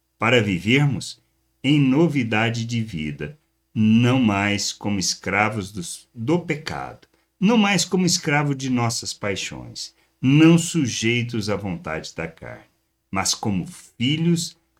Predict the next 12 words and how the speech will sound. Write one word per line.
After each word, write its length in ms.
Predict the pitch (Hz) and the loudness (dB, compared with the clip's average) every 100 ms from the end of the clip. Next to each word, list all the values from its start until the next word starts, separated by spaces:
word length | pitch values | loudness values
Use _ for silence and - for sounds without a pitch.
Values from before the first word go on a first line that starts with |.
| - | -6
da 160 | 110 | -2
justiça. 840 | 107 113 - - 65 60 - - - _ _ _ - | 0 -2 -8 -12 -14 -10 -10 -10 -14 _ _ _ -4
Por 220 | 120 98 | 0 2
isso, 540 | 98 123 123 - 151 151 _ _ _ - | 4 2 0 -2 -4 -8 _ _ _ 0
precisamos 800 | 190 190 - 185 - 143 147 139 | 2 4 0 0 0 2 0 0
santificar 800 | 127 117 - - - 98 92 90 | -2 -4 -6 -8 -6 -4 -2 -2
o 80 | |
nosso 440 | 87 82 101 - 110 | -4 -4 -4 -8 -10
proceder, 760 | 110 104 - 104 104 71 71 - _ _ _ | -10 -10 -10 -10 -8 -8 -10 -14 _ _ _
rejeitar 760 | 104 107 104 98 - 107 98 - | 0 0 2 -2 -2 -4 -4 -6
toda 360 | 135 147 151 | -6 -4 -2
obra, 560 | 135 98 95 90 95 | 0 2 2 0 -6